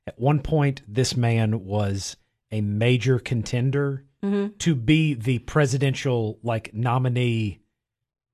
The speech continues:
Speaker 1: for, for the par-, and he is, you, you, you see just sometimes how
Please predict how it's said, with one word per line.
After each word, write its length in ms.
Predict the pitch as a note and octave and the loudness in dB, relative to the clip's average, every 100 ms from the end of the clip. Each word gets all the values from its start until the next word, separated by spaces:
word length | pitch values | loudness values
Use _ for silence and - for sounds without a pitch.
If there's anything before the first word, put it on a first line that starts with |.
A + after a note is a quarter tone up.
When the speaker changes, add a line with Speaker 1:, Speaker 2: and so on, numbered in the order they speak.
| _ | _
Speaker 1:
for, 220 | G#3 F#3+ | 2 2
for 300 | - G3+ G#3+ | 4 6 8
the 80 | F3 | 6
par-, 180 | F3+ - | 4 4
and 160 | E3 C3+ | 2 2
he 200 | D3+ D3+ | 2 0
is, 280 | A#2+ - - _ _ _ _ _ _ _ _ _ _ _ _ - - | 0 -6 -12 _ _ _ _ _ _ _ _ _ _ _ _ -20 -10
you, 140 | D3+ - | -8 -6
you, 100 | D#3 | -6
you 260 | D3+ D#3+ | 0 2
see 280 | - - G#3+ | 4 4 4
just 280 | D3 D#3+ - - _ _ _ _ - | 4 0 -2 -10 _ _ _ _ -8
sometimes 640 | - F3 F3 F3 F3 - | 2 4 4 2 2 0
how 480 | D3 C#3 C3 A#2 | 2 2 4 2